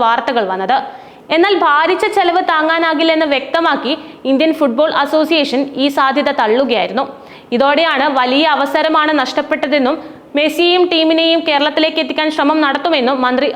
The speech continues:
അബ്ദുൾ റഹ്മാൻ പ്രഖ്യാപിച്ചിരുന്നത്. പിന്നീട് ഓൺലൈൻ വഴിയും സെപ്റ്റംബറിൽ സ്പെയിനിൽ നേരിട്ടെത്തിയും ചർച്ച നടത്തി. അർജന്റീനയ്ക്കും എതിർ ടീമിനുമായി നൽകേണ്ട തുക ഉൾപ്പെടെ ഇരുന്നൂറ് കോടിയിലേറെ രൂപ പൂർണ്ണമായും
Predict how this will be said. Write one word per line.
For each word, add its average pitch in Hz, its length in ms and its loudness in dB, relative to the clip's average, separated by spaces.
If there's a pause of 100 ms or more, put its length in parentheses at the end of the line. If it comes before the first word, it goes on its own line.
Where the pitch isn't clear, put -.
അബ്ദുൾ 254 280 -2
റഹ്മാൻ 285 340 0
പ്രഖ്യാപിച്ചിരുന്നത്. 196 760 -2 (600)
പിന്നീട് 403 340 2 (160)
ഓൺലൈൻ 359 400 2
വഴിയും 370 320 2 (140)
സെപ്റ്റംബറിൽ 330 580 0
സ്പെയിനിൽ 302 380 0 (100)
നേരിട്ടെത്തിയും 311 580 0
ചർച്ച 240 300 -2
നടത്തി. 196 260 -2 (540)
അർജന്റീനയ്ക്കും 403 720 2 (180)
എതിർ 320 180 2 (100)
ടീമിനുമായി 359 520 2
നൽകേണ്ട 311 360 0 (100)
തുക 285 140 0 (180)
ഉൾപ്പെടെ 277 360 -2 (160)
ഇരുന്നൂറ് 370 400 2
കോടിയിലേറെ 349 680 2
രൂപ 269 160 2 (280)
പൂർണ്ണമായും 330 640 2